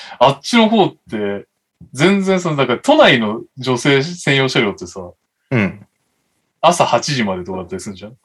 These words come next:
Speaker 2: うん。
Speaker 1: 全然関係なく一日女性専用車両みたいなのがあるってことを知らなくて。
Speaker 2: う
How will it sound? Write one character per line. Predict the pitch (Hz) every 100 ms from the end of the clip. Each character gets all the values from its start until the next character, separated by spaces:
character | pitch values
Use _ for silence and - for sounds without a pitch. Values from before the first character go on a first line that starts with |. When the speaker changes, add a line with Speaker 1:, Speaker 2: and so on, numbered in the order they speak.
| _ -
Speaker 2:
う | -
ん。 | 185 - _ _ _ _ _ _ _ _
Speaker 1:
全 | - 185 196
然 | 185 180
関 | 170 170
係 | 165
な | 165
く | 120
一 | 104 160
日 | 156 151 143 143 - - - _ _ -
女 | 131
性 | 127 131
専 | 120 127
用 | 123 120
車 | 120
両 | 101
み | 92
た | 95
い |
な |
の | 92
が | 92 90 - _ _ _ _
あ | 139
る | 156
っ | 135
て | -
こ | 98
と | 92 -
を |
知 | -
ら | 117
な | 113 110
く | -
て。 | 101
Speaker 2:
う | 95